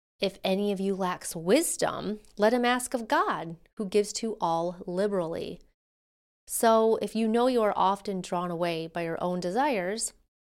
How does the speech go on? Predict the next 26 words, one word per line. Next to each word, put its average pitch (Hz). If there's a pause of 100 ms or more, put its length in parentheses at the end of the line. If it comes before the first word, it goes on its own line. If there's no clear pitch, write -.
(160)
ask 226
God 170
for 208
wisdom. 185 (680)
This 226
instruction 202 (220)
comes 190
just 269
before 302
he 196
discusses 190
temptation. 214 (1000)
I 190
just 208
encourage 233
you 214
guys 160
to -
read 233
the 185
book 185
of 185
James 160
in 185
one 180
sitting. 147